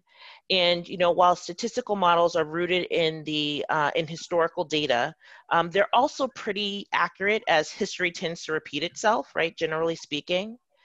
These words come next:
And while there are always exceptions to the rule, as administrators, a good place to start is looking at the data and listening to your experts, right? Listening to your experts. The information was there,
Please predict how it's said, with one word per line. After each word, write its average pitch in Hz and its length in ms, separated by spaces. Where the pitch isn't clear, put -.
And 190 160
while 190 140
there 190 180
are - 140
always 220 420
exceptions 180 600
to 185 120
the 165 100
rule, 139 440
as 170 220
administrators, 170 1040
a 185 80
good 226 240
place - 280
to 180 100
start 175 480
is 160 160
looking 175 420
at 156 160
the 160 100
data 135 440
and 156 220
listening 180 500
to - 140
your 147 220
experts, - 840
right? 139 260
Listening 151 400
to - 160
your 135 180
experts. - 640
The 156 120
information 160 840
was 147 200
there, 131 460